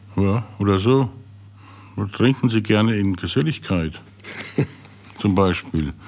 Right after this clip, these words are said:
hätte man ihn fragen können. Oder hat Ihnen schon jemand mal gesagt, dass Ihre Socken stinken? <laughs> Dann hat er immer so dicke Wollsocken angehabt, der Bukowski.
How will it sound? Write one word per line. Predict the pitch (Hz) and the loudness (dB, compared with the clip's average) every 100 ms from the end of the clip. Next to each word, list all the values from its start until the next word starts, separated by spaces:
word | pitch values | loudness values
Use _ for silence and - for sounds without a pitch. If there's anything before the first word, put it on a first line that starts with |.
| - | -8
hätte | 98 90 | -4 0
man | 87 | 0
ihn | 80 | 0
fragen | 90 80 85 | 0 0 -2
können. | - 78 76 71 - - - | -2 -4 -4 -6 -12 -20 -8
Oder | - | 0
hat | 90 | 2
Ihnen | 107 107 | 4 2
schon | 101 95 | 2 2
jemand | 101 98 95 | 2 2 2
mal | 95 | 2
gesagt, | 87 87 - 110 - | 0 0 2 2 0
dass | 95 | -2
Ihre | 95 82 | 0 0
Socken | - 147 113 | 0 0 0
stinken? | - - 76 - - - - - - - - | 0 -2 -2 -2 -6 -8 -12 -16 -20 -20 -14
<laughs> | - - - - - - | -10 -10 -10 -18 -12 0
Dann | 104 | 2
hat | 90 95 | 2 2
er | |
immer | 110 123 | 2 2
so | 104 | 0
dicke | - 113 101 | 0 0 2
Wollsocken | 104 - - 92 85 | 0 -2 -4 -2 -2
angehabt, | 80 82 78 87 | -2 -2 -2 -4
der | |
Bukowski. | 82 85 82 78 - 82 73 | -4 -4 -4 -6 -6 -4 -4